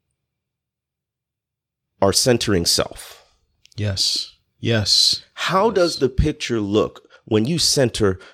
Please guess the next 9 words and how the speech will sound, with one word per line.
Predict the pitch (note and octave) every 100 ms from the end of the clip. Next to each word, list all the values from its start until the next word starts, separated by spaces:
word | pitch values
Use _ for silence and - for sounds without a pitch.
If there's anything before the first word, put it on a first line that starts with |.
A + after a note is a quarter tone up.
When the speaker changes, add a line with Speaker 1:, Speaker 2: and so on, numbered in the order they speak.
| _
Speaker 1:
Black | - A#2+ C#3 -
people | B2+ - A2+ G#2+ - _
and | - F#2+
people | A#2 A#2 G2
of | F2
color | - A#2 E2+ E2+
in | - F2+
the |
conversation? | C#2+ D#2 C#2+ D#2+ - - - -